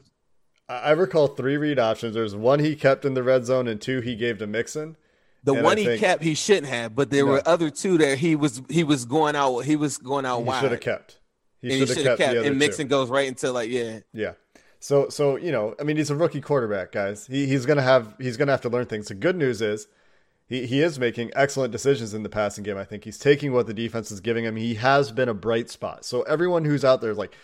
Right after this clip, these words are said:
Speaker 1: "Give, give me, give me a bright spot. I thought they were gonna win games this year." It's, one, you're delusional. It's, it was never about this year. Two,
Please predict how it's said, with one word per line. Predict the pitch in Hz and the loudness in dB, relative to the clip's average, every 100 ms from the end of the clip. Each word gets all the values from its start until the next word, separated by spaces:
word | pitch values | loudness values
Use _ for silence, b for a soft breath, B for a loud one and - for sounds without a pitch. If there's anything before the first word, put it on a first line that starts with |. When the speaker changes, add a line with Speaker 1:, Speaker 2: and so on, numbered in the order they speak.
| B B | B B
Speaker 1:
"Give, | 165 160 | -6 -4
give | 143 190 | 0 0
me, | 180 | -2
give | 160 190 | -2 0
me | 165 | 2
a | |
bright | 113 131 160 | 2 2 2
spot. | - 113 | 0 -2
I | 107 | -2
thought | 127 147 | 2 2
they | 139 | 2
were | 135 | -2
gonna | 127 | -2
win | 110 131 110 | -2 -4 -4
games | 120 131 | -4 -4
this | 107 104 | -8 -12
year." | 92 - _ _ _ - | -12 -16 _ _ _ -16
It's, | 131 - _ 85 _ 107 - | -14 -16 _ _ _ -20 -10
one, | 123 170 123 101 104 _ _ _ _ 113 | 0 4 4 0 -10 _ _ _ _ -6
you're | 127 123 | -2 0
delusional. | 120 135 127 101 92 95 | 0 -2 -6 -8 -10 -6
It's, | 98 135 | -4 -4
it | 139 139 | -2 -2
was | 123 | 0
never | 143 135 123 | 2 2 2
about | 117 113 | 0 0
this | - 107 | -2 -8
year. | 110 95 | -8 -10
Two, | - 208 139 113 131 | -2 0 0 -2 -8